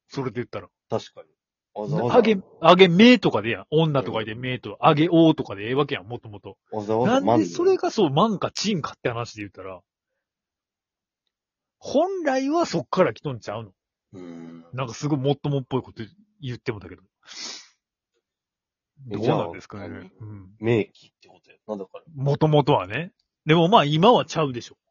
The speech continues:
Speaker 2: じゃあ名器の定義を話せば、そうなる。
Speaker 1: だって名器やったらでもあれですよ。それ変更できませんよ。
Speaker 2: でも、あの、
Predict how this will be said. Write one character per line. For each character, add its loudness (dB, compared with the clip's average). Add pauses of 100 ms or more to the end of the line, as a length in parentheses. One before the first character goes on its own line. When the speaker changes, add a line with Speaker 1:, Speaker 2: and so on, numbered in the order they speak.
(320)
Speaker 2:
じ -2
ゃ 0
あ -4
名 0
器 -16
の -4
定 -4
義 -8
を -14
話 -12
せ -20
ば、 -20 (360)
そ -12
う -6
な -14
る。 -10
Speaker 1:
だ 2
っ 0
て 4
名 2
器 0
や 6
っ 4
た 0
ら 4
で 4
も 2
あ 4
れ 2
で 2
す -14
よ。 -12
そ -2
れ 2
変 4
更 4
で 6
き -2
ま 2
せ -4
ん -6
よ。 -10 (1900)
Speaker 2:
で 4
も、 2
あ 0
の、 -8